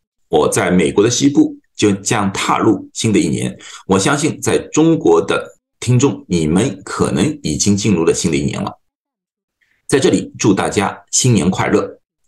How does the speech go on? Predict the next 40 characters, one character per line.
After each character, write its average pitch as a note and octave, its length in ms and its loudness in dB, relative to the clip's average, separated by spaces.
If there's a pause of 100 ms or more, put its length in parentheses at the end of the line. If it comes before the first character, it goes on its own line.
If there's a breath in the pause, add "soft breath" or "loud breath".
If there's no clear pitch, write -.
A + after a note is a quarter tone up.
(320)
今 G#3+ 180 4
天 A3+ 320 0
我 - 140 2
这 - 80 2
个 G#2 80 4
讲 - 220 -4
座 - 360 -2
最 F#3+ 380 4
主 - 240 -4
要 - 240 -2
是 - 220 0
很 - 360 -2
多 C3+ 160 4
人 A2 180 2
要 C#3 140 2
求 A#2 200 -2
我 G#2+ 240 2
分 D#3 260 2
析 - 320 0 (480 loud breath)
一 - 140 2
篇 D3 400 -2
论 E3 240 2
文， - 160 -4
或 D3 260 4
者 - 140 -4
说 - 360 -2 (400)
解 - 240 2
释 - 160 0
一 A#2 120 2
下 - 280 0 (420)
一 - 120 2
个 C#3+ 80 4
视 - 160 0
频。 - 320 -4 (420 loud breath)
这 A3 120 4
是 E3+ 200 2
由 G#2 200 4
某 G#2+ 300 2
一 - 180 2
个 - 440 0